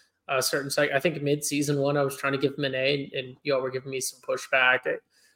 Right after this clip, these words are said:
I think there is something to be said about O-lines in terms of Oklahoma fans' perspectives. I,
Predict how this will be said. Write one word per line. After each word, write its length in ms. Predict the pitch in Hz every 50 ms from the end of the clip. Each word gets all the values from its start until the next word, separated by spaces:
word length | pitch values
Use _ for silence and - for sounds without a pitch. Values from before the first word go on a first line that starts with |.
| _ _ _
I 80 | - 190
think 320 | 180 - 262 254 226 -
there 260 | - 190 175 165 160 147
is 300 | - 165 151 147 - -
something 320 | 165 147 143 - 151 143
to 60 | 143
be 120 | 139 139 135
said 360 | - - 139 135 131 127 127
about 320 | 127 143 135 131 131 -
O-lines 760 | 135 135 131 131 135 131 127 127 127 127 123 123 127 - - - -
in 160 | 143 131 127
terms 420 | - - 135 131 127 127 127 -
of 220 | - 135 127 123 127 - - -
Oklahoma 580 | 147 135 135 135 151 135 127 143 139 139 135
fans' 720 | 135 - 143 135 131 131 131 131 131 127 - - - - - -
perspectives. 720 | - 131 - - - 135 135 - - 170 196 202 - -
I, 80 | -